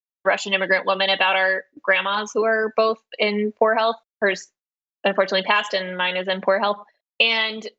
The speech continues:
I don't know. It's just, like, we were both reflecting on, like, how hard it is to find those people who are like, "You're great." <laughs> If, like, you're, you're completely different from everyone <laughs> else.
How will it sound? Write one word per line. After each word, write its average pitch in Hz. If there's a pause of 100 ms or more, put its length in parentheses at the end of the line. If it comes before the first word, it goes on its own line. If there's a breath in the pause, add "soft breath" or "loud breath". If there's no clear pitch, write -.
(220)
I 370
don't 427
know. 269
It's 226
just, 254
like, 226
we 233
were 226
both 208
reflecting 196
on, 185
like, 185
how 190
hard 185
it 180
is 185
to 196
find 185
those 185
people -
who 185
are 180
like, 190 (680)
"You're 359
great." 370
<laughs> -
If, 262
like, 349
you're, 294 (680 loud breath)
you're 247
completely 220
different 202
from 196 (140)
everyone 202
<laughs> -
else. -